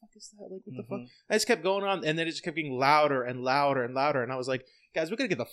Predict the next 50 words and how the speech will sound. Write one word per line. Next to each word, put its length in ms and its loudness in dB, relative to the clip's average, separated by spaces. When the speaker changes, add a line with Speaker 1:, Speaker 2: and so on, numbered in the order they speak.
Speaker 1:
fuck 220 2
out 180 -6
of 60 -10
here. 100 -8
I'm 160 -2
done 200 2
with 100 -4
this 100 -8
shit. 200 -8
Like, 140 -8
we 180 2
gotta 180 6
go. 260 0
I'm 160 -2
hearing 220 -4
this 180 -8
whispering. 600 0
It, 180 4
I 140 2
don't 140 -2
know 100 -2
where 160 -2
it's 120 -12
coming 280 -2
from. 380 0
It's 200 -2
in 120 0
my 160 -2
head. 420 0
I 120 -4
have 120 -4
no 260 -4
idea. 260 -4
Let's 260 -6
get 180 -6
the 100 -10
fuck 280 -2
and 260 -16
get." 260 -8
And 120 -2
that 80 4
was 120 -4
probably 180 2
the 100 0
closest 760 -2
I've 160 -6
ever 140 -14
come 260 -4
to, 80 -4
like, 180 -6